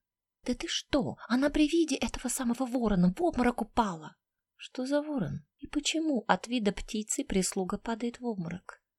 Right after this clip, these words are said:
Я завязала шнурок и больше не могла без правдоподобных причин находиться возле двери в такой позе. «Здравствуйте. Могу я вам помочь?» Как и ожидала, вездесущие англичане с их улыбочками и помощью.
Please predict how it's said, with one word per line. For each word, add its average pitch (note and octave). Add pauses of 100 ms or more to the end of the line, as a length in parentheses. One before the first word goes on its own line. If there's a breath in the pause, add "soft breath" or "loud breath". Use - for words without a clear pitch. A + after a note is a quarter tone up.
Я C#4
завязала C4
шнурок C#4
и A#3
больше A#3+
не G3+
могла A#3
без F3+
правдоподобных G3+
причин A3
находиться G#3
возле G#3
двери A#3
в -
такой G3
позе. - (580)
«Здравствуйте. G3 (220)
Могу F#3
я F4
вам A#3+
помочь?» D3+ (420)
Как B3
и C4
ожидала, A#3+
вездесущие F#3+
англичане A3+
с -
их A#3
улыбочками F#3
и C4
помощью. F3+